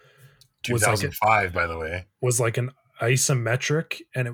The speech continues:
Speaker 1: it almost played, I would almost call it, like, a Dynasty Warriors. Like, you just hit the square button
Speaker 2: <laughs>
Speaker 1: and just sla-, you just slashed your way through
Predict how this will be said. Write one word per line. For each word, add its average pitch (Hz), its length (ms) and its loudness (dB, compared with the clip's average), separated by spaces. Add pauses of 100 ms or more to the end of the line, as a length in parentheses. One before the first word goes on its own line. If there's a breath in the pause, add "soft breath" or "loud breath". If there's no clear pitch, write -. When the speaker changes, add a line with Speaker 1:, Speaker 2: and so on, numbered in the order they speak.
(160)
Speaker 1:
it 131 120 0
almost 180 520 0
played, 127 400 2
I 113 100 -2
would 123 120 0
almost 156 280 2
call 147 300 2
it, 131 80 -2
like, 123 160 0
a 113 40 -2
Dynasty 120 680 2
Warriors. 107 520 -6
Like, 117 180 -4
you 156 400 4
just 147 320 2
hit 139 200 0
the 139 80 -2
square 123 320 0
button 143 400 0 (720 soft breath)
Speaker 2:
<laughs> - 140 0
Speaker 1:
and 123 260 4
just 139 300 4
sla-, 127 600 0
you 165 160 6
just - 380 4
slashed 120 600 2
your 117 140 0
way 110 360 0
through 110 640 -6